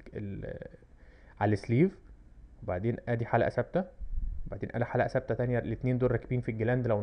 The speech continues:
نلاحظ راكبين في الجلاند اللي فيه خط اهو، خط الفلاشنج اللي هو السن، وبعدين الحلقه المتحركه التانية. يبقى الاتنين متحركين بره والاتنين الثابتين في النص. تاني اهو، ادي حلقه متحركه راكبه على القفص، والقفص راكب على السليف،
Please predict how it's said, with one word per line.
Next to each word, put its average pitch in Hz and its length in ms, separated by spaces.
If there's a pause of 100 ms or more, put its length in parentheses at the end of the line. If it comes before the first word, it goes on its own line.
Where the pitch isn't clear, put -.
نلاحظ 135 280 (460)
راكبين 113 200
في 135 80
الجلاند 120 340
اللي - 120
فيه 131 60
خط - 260
اهو، 151 160 (260)
خط - 160
الفلاشنج 127 400
اللي 107 120
هو 110 60
السن، 151 340 (380)
وبعدين 110 260
الحلقه 127 340
المتحركه 117 460
التانية. 101 280
يبقى 131 200
الاتنين 165 220
متحركين 131 680
بره 131 340 (340)
والاتنين 127 320
الثابتين 120 460
في - 100
النص. 101 320 (160)
تاني 151 280 (960)
اهو، 113 240 (200)
ادي 110 160
حلقه 110 200
متحركه 107 480
راكبه 104 300
على 110 360
القفص، - 800
والقفص 117 380
راكب 110 280
على 113 140
السليف، 120 500